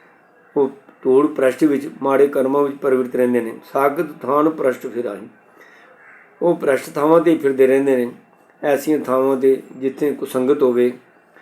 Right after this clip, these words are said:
ਭੈੜੇ ਖਾਣ ਪੀਣ ਹੋਣ, ਉਹ ਸਤਸੰਗਤ ਨਹੀਂ ਕਰਦੇ। "ਬਿਨ ਸਿਮਰਨ ਕੂਕਰ ਹਰਕਾਇਆ।" ਕੂਕਰ, ਅਸੀਂ ਉੱਪਰ ਵੀ ਵਿਚਾਰ ਆਏ, ਕੂਕਰ ਮਨੇ ਕੁੱਤਾ, ਹਰਕਾਇਆ ਮਨੇ ਹਲਕਿਆ ਹੋਇਆ ਕੁੱਤਾ। ਜਿਹੜਾ ਹਰ ਕਿਸੇ ਨੂੰ ਵੱਢ ਕੇ ਖੁਸ਼ ਹੁੰਦਾ ਹੈ,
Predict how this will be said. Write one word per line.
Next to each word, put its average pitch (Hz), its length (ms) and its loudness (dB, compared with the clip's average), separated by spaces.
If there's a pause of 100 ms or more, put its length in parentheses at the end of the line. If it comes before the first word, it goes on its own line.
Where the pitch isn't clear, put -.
(300)
ਭੈੜੇ 131 280 6
ਖਾਣ 131 320 0
ਪੀਣ 143 200 -2
ਹੋਣ, 127 300 0 (560)
ਉਹ - 80 -4
ਸਤਸੰਗਤ 165 460 -2
ਨਹੀਂ 196 120 4
ਕਰਦੇ। 123 320 0
"ਬਿਨ 139 240 0
ਸਿਮਰਨ 156 360 2
ਕੂਕਰ 147 460 0
ਹਰਕਾਇਆ।" 107 480 -4 (1120)
ਕੂਕਰ, 147 500 -2
ਅਸੀਂ 151 160 -6
ਉੱਪਰ 151 240 -2
ਵੀ 160 80 4
ਵਿਚਾਰ 135 280 2
ਆਏ, 135 120 4
ਕੂਕਰ 131 280 -2
ਮਨੇ 139 220 -2
ਕੁੱਤਾ, 123 480 -6 (100)
ਹਰਕਾਇਆ 131 340 0
ਮਨੇ 139 200 -2
ਹਲਕਿਆ 127 340 0
ਹੋਇਆ 131 200 6
ਕੁੱਤਾ। 113 440 -10 (560)
ਜਿਹੜਾ 143 320 6
ਹਰ 127 80 2
ਕਿਸੇ 143 280 0
ਨੂੰ 156 120 2
ਵੱਢ 143 220 2
ਕੇ 151 140 -4
ਖੁਸ਼ 131 260 -6
ਹੁੰਦਾ 123 180 0
ਹੈ, 127 200 -2